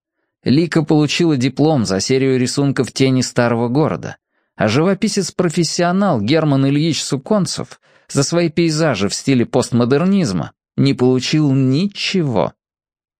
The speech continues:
И Лика это знала. И Герман Ильич знал, что она это знает. С полминуты он дышал, укрощая в себе непедагогические эмоции. Затем бесцветным голосом сообщил:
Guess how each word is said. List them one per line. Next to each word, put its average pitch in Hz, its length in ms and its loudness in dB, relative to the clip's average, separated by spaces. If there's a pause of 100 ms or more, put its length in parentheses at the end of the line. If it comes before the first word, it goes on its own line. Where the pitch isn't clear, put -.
(120)
И 127 140 2
Лика 110 340 0
это 143 240 0
знала. 113 500 -2 (680)
И 156 80 2
Герман 175 440 2
Ильич 127 460 0
знал, 117 380 0
что - 320 0
она 123 260 0
это 139 180 -2
знает. 92 560 -4 (600)
С - 100 -10
полминуты 143 640 0
он 131 160 2
дышал, 127 460 0
укрощая 98 540 0
в - 60 -10
себе 123 260 0
непедагогические 110 1000 0
эмоции. 80 560 -4 (460)
Затем 127 420 2
бесцветным 123 640 0
голосом 127 400 0
сообщил: - 640 -6